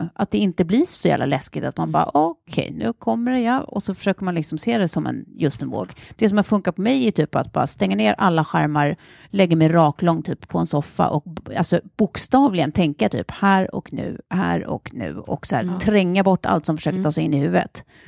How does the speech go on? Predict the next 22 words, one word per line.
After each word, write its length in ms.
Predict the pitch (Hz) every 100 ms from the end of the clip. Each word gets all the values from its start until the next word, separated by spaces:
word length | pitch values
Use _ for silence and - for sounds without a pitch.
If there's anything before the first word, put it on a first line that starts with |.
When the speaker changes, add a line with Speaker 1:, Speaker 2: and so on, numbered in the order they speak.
| _ _ -
Speaker 1:
och 100 | 185
bara 260 | 170 165 151
upprepa 500 | 175 - 190 - 156
det 120 | 143
som 100 | 175
ett 100 | -
mantra, 380 | - - 190 -
liksom. 320 | - - - - _ _ _ _ _ _ _ _
Men 180 | 180 175
ja. 220 | 180 170 170 _ _ -
Speaker 2:
Men, 260 | 220 214
eh, 380 | 214 208 208 202 196 _ _ _ _ _ _ - -
Monica, 480 | 214 180 160 - - _ _ _ _ _ -
Speaker 1:
Ja. 260 | 180 170 185
Speaker 2:
Rachel, 420 | 170 - 165 180 - - _ _
Speaker 3:
Mm. 200 | 190 220 - _
Speaker 2:
nu 160 | 214 208
ska 120 | 208
ni 80 | 180
lyssna 240 | 170 180
på 100 | 165
Phoebe. 340 | 156 - -